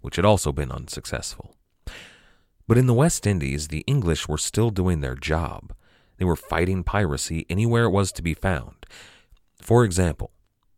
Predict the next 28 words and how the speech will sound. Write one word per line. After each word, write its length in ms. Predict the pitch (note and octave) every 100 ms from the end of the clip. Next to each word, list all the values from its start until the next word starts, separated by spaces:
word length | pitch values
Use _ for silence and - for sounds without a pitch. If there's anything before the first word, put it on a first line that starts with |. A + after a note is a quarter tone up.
| - -
Jean 340 | F2 F#2 A#2
Hamlin 480 | G2+ A2+ A#2 D2+ A#1+
had 260 | - F#2 E2
returned 500 | D#2+ - G2 G2 E2+
from 160 | D#2+ -
Africa 500 | F#2+ - - - - _ _ -
aboard 320 | E2 F2 D#2+
La 160 | D2+
Trampouse. 800 | C#2+ - C#2+ - G#2+ - - - _ _ _ _ _
He 80 | -
had 160 | F2+ E2
a 40 |
hold 500 | - A#2 G#2+ C2+ C2+
full 200 | - E2+
of 140 | C2+
slaves 600 | - - F2+ F#2 C#2+ D2
and 160 | D2+ D2+
ivory, 480 | - E2+ F2 B1+ B1+
which 240 | B1+ C2+ -
he 160 | -
meant 160 | F2 F2+
to 80 | E2
sell 280 | - E2+ C#2+
off 320 | F#2 C#2+ -
in 60 | D#2+
the 80 |
West 300 | D2+ C#2 -
Indies. 460 | F#2 E2 - - -